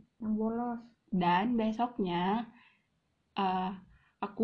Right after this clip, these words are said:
Speaker 2: berdua sama Kak Afifa ini, karena salah satu teman aku, si satunya ini nggak datang,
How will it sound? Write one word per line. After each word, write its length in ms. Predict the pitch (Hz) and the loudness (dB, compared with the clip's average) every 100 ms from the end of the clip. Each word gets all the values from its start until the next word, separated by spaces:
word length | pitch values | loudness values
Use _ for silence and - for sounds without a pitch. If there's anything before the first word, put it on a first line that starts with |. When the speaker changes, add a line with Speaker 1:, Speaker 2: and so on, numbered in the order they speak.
| 220 | 4
Speaker 2:
berdua 400 | 220 202 208 208 214 | 4 4 4 2 0
sama 640 | 202 202 196 196 196 196 - | 2 2 2 0 0 -2 -2
Kak 240 | 190 214 | -2 0
Afifa 400 | - 202 208 208 | 0 0 2 2
ini, 560 | 202 190 190 208 233 - _ _ _ _ _ _ _ - | 2 4 4 2 0 -12 _ _ _ _ _ _ _ -4
karena 560 | 208 214 208 208 208 208 | 0 2 2 0 -2 -4
salah 240 | 214 202 214 | -2 0 0
satu 320 | 202 - 202 | -2 0 0
teman 320 | 202 196 190 | 2 2 2
aku, 240 | 196 - _ _ | -2 -6 _ _
si 400 | - 202 202 196 | 2 4 4 2
satunya 480 | 202 196 202 202 202 | 0 0 2 2 2
ini 400 | 196 196 208 208 | 2 2 0 0
nggak 160 | - | 0
datang, 400 | 180 175 180 190 | -2 -2 -4 -4